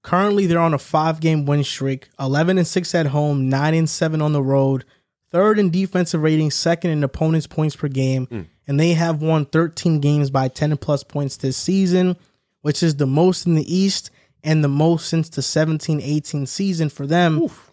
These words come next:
Speaker 1: when LeBron was there. Speaking about LeBron, is there any chance LeBron is looking at this Cavs team and how they're playing and saying, "Maybe I wanna go there next and win one more championship for Cleveland"?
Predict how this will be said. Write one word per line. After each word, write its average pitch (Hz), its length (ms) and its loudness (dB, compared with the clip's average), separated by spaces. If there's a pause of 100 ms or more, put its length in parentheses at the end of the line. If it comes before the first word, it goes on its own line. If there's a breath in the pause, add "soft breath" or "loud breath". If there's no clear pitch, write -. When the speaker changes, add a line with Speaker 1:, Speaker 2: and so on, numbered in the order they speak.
Speaker 1:
when 151 140 -2
LeBron 143 540 2
was 123 180 -4
there. 139 320 -4 (460)
Speaking 247 540 0
about 156 260 2
LeBron, 123 520 -4 (560)
is 208 240 0
there 240 160 2
any 226 160 2
chance 175 320 -2
LeBron 156 380 0
is 139 80 0
looking 156 180 -2
at 160 140 0
this 156 140 -4
Cavs 143 400 -2
team 117 460 -8
and 135 140 -2
how 151 180 2
they're 165 140 2
playing 143 420 0
and 131 100 -2
saying, 131 460 -2 (680 soft breath)
"Maybe 247 320 2
I 233 60 2
wanna 226 240 4
go 196 180 4
there 185 220 4
next 165 320 2
and 160 100 0
win 160 140 0
one 202 220 2
more 214 180 2
championship 185 680 0
for 160 100 -2
Cleveland"? 131 680 -2